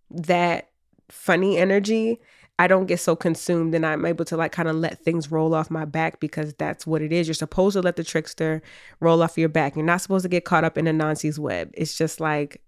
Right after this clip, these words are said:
when you worry about it too much, you get too stressed about it. That's when you start to tangle yourself up. So you don't let Anansi tangle you in the web. You just kinda see it for what it is and you go ahead.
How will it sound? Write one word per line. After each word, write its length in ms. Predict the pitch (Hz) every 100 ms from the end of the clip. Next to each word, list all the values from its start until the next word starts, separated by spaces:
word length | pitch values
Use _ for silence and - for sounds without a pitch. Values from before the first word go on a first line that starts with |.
| -
when 140 | 185
you 80 | 190
worry 240 | 208 240
about 180 | 233 220
it 80 | 214
too 180 | - 233
much, 440 | 226 226 220 -
you 140 | -
get 180 | 185 208
too 100 | 226
stressed 320 | 208 220 220
about 320 | 254 220 208 214
it. 240 | 208 -
That's 240 | 190 208
when 140 | 214 208
you 80 | 202
start 220 | 208 190
to 80 | 185
tangle 360 | 208 190 196
yourself 460 | 185 175 - 165 160
up. 160 | 156
So 100 | -
you 60 | 170
don't 180 | 180 208
let 100 | 202
Anansi 460 | 185 180 175 165
tangle 380 | 156 175 165 160
you 160 | 160 151
in 80 | 151
the 100 | 147
web. 280 | - -
You 100 | 160
just 200 | 165 170
kinda 200 | - 165
see 180 | 160 175
it 80 | 170
for 100 | 160
what 180 | 156 151
it 100 | 147
is 240 | 151 156
and 80 | 104
you 80 | 92
go 80 | -
ahead. 240 | - -